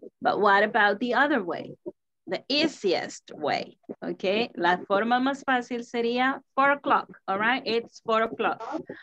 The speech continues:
Esta, en American English, we don't usually use half, all right? Usualmente no se usa half en el inglés americano.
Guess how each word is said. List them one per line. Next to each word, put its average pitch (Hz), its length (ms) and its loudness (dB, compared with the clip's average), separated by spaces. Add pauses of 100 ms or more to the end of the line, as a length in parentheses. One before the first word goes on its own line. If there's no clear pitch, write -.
(360)
Esta, 208 480 2
en 214 140 2
American 202 540 2
English, 262 640 2 (200)
we 302 180 -6
don't 339 240 0
usually 269 460 -4
use 220 300 -2
half, 190 300 0 (500)
all 180 60 -4
right? 196 280 0 (600)
Usualmente 269 640 0
no 254 180 0
se 240 200 0
usa 214 580 -2
half - 400 2 (520)
en 165 500 -4 (120)
el 170 140 -2
inglés 170 360 -4
americano. 202 720 -2